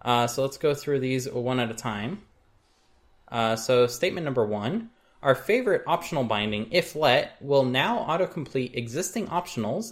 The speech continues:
as the left-hand side of the binding as you type it. Statement number two, for loops will detect if you type the singular form of an existing collection type and autocomplete the entire statement for you.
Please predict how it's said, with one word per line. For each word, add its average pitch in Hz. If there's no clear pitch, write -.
as 127
the 131
left-hand 170
side 113
of 117
the 123
binding 107
as 110
you 127
type 240
it. -
Statement 123
number 107
two, 170
for 208
loops 135
will 139
detect 123
if 123
you 127
type 170
the 135
singular 226
form 165
of 139
an 117
existing 135
collection 180
type 120
and 127
autocomplete 175
the 127
entire 113
statement -
for 185
you. 110